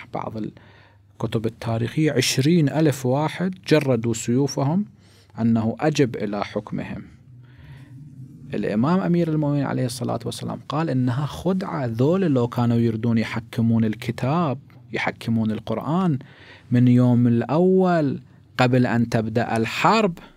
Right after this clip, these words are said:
كانوا يقبلون دعوتنا إلى حكم الكتاب. لا، هم كانوا يرد-، يرون أن عددهم أكثر، عدتهم أكثر،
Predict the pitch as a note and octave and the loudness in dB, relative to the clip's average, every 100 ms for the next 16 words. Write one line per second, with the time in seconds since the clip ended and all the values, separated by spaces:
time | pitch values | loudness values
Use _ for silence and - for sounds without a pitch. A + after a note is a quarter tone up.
0 | _ _ _ _ _ _ _ _ _ _ | _ _ _ _ _ _ _ _ _ _
1 | - E3 F#3 F3 D3+ - C#3+ D3 D#3+ D3+ | -4 2 4 6 4 2 2 4 4 4
2 | C3+ B2+ C#3 C3 C3 B2+ A2+ A2 - - | 4 2 2 2 2 2 0 -6 -18 -20
3 | - _ - - _ _ - B2+ B2 A#2 | -20 _ -20 -20 _ _ -2 2 4 2
4 | - - - - - - - - - - | 0 -10 -20 -20 -20 -20 -20 -20 -20 -20
5 | - _ - C#3 C3+ C3 A2+ A#2 B2 G#2+ | -20 _ -2 2 4 2 2 -2 -2 -4
6 | G#2 - - - _ _ _ _ _ _ | -6 -14 -20 -20 _ _ _ _ _ _
7 | _ _ _ _ _ _ _ _ _ _ | _ _ _ _ _ _ _ _ _ _
8 | _ _ - A#2 E3 C#3+ A#2+ A2 B2+ C3 | _ _ -2 0 4 4 4 2 2 2
9 | A#2+ A2+ G#2+ A2 A#2+ A2+ B2 C3 G#2+ G#2 | 4 2 -2 -2 0 2 2 2 2 2
10 | A2 G#2+ A2 A2+ A2 A2 G#2 A#2 A#2 - | 2 0 -2 0 0 0 0 -2 -6 -4
11 | D3+ D#3 A2+ G#2 G#2+ - A2 G#2 - A#2 | -4 -2 -4 -2 -4 -4 -4 -4 -4 -6
12 | - D3+ D#3+ | -4 -4 -4